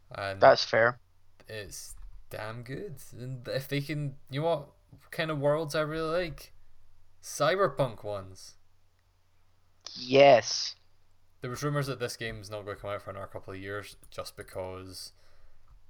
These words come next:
Speaker 1: it's based on a series called Cyberpunk twenty twenty. And they're like, "Well, they're just,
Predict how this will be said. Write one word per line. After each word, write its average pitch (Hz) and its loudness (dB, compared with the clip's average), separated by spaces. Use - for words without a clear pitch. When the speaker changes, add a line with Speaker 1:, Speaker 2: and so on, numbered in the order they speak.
Speaker 1:
it's 101 -10
based 104 -10
on 101 -8
a 95 -12
series 101 -8
called 95 -8
Cyberpunk - -8
twenty - -14
twenty. 98 -12
And 101 -16
they're 95 -8
like, 98 -4
"Well, 135 4
they're 120 4
just, 120 8